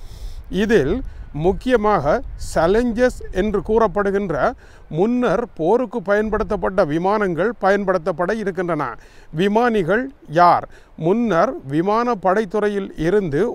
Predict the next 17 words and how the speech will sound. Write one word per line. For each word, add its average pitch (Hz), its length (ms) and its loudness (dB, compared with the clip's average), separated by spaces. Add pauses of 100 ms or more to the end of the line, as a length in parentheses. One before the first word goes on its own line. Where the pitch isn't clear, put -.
ஓய்வூதியம் 214 600 0
பெற்றவர்கள் 185 680 0
இதில் 190 420 0
களமிறக்கப்பட 190 720 2
இருக்கின்றார்கள். 170 720 0 (400)
அதை 190 360 4
தவிர 202 540 2 (200)
எஸ் 196 320 2
ஐ 240 140 4
எஸ் 233 160 -2
விமானங்களில் 214 720 2
பணியாற்றி 220 720 0 (220)
விலகியவர்களும் 202 880 2
பணியாற்ற 214 500 0
இருக்கின்றார்கள். 175 720 2 (520)
இவர்கள் 202 640 2 (260)
இத்தாலி, 202 680 2